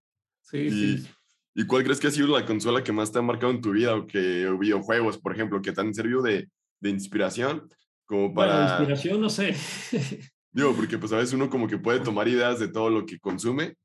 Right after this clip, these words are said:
Speaker 2: Sin embargo, pues, ¿cuáles han sido tus videojuegos favoritos o una
Speaker 1: Bueno,
Speaker 2: consola
Speaker 1: eh,
Speaker 2: que... tú
Speaker 1: primero
Speaker 2: le
Speaker 1: la
Speaker 2: tengas
Speaker 1: pregunta,
Speaker 2: como
Speaker 1: ¿cuál fue la consola que más me marcó?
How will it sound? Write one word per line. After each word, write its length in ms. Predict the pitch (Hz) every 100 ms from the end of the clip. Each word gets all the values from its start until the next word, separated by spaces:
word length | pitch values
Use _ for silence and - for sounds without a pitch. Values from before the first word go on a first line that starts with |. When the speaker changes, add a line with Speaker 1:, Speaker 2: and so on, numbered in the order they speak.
| _ _ _
Speaker 2:
Sin 140 | - 104
embargo, 400 | 101 101 107 113
pues, 140 | 107
¿cuáles 260 | 107 107 107
han 140 | 101
sido 260 | 110 113 104
tus 320 | 107 95 95
videojuegos 420 | 101 95 101 101
favoritos 800 | 113 92 92 101 98 92 87 90
o 80 | 92
una 380 | 85 82 104 123
Speaker 1:
Bueno, 140 | 117
Speaker 2:
consola 320 | 98 113 123
Speaker 1:
eh, 40 | 131
Speaker 2:
que... 80 |
tú 60 | 156
Speaker 1:
primero 100 | 214
Speaker 2:
le 60 | 220
Speaker 1:
la 60 |
Speaker 2:
tengas 180 | 208 170
Speaker 1:
pregunta, 260 | 180 190 185
Speaker 2:
como 40 |
Speaker 1:
¿cuál 120 | 185
fue 120 | - 202
la 100 | 190
consola 380 | 175 180 185
que 60 | 180
más 100 | 170
me 80 | 190
marcó? 720 | 175 135 180 196 - -